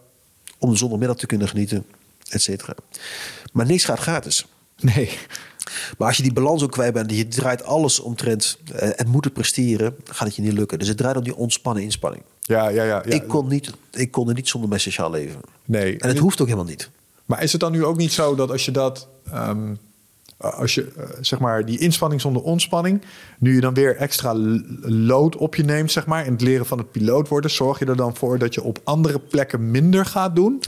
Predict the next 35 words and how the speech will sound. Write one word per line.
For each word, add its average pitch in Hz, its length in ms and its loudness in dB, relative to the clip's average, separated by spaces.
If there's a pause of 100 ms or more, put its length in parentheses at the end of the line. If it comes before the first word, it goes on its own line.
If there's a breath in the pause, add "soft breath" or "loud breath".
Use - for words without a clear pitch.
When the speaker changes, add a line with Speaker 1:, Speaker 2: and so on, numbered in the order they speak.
(340 loud breath)
Speaker 1:
Meer 117 400 4
gaat 90 120 -2
doen. 80 180 -6
En 101 120 -8
dat 120 120 2
is 113 60 0
het 120 120 -2
mooie. 127 380 0 (480 loud breath)
Speaker 2:
Ah. 113 180 2
Speaker 1:
Dus 160 80 4
ik 143 80 0
leid 175 280 4
mijn 139 200 2
brein 156 300 0
af. 147 340 -2
Dus 131 120 -2
stel 185 220 2
dat 160 120 2
ik 156 100 -2
alleen 151 300 2
maar 139 80 0
bezig 127 320 0
zou 123 120 0
zijn 117 220 0
nu 123 160 2
met 110 180 2
het - 100 -6
geven 107 280 -2
lezingen, 117 560 2
het 101 140 0
begeleiden 107 340 -2
van 113 100 -4
onderzoek, 120 220 -4
et - 80 0
cetera. 135 340 -4